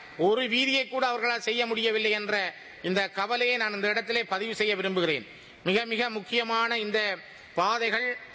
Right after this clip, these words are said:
நிராகரிக்கப்பட்டிருப்பதும், இவை, ஆ, கவனத்தில் எடுக்கப்படாமல் இருப்பதும் மிக கவலைக்குரிய ஒரு விஷயமாகும். இந்த இடத்திலே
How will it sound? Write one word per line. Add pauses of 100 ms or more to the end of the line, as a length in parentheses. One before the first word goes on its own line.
(100)
நிராகரிக்கப்பட்டிருப்பதும், (360)
இவை, (400)
ஆ,
கவனத்தில்
எடுக்கப்படாமல்
இருப்பதும் (260)
மிக
கவலைக்குரிய
ஒரு
விஷயமாகும். (480)
இந்த
இடத்திலே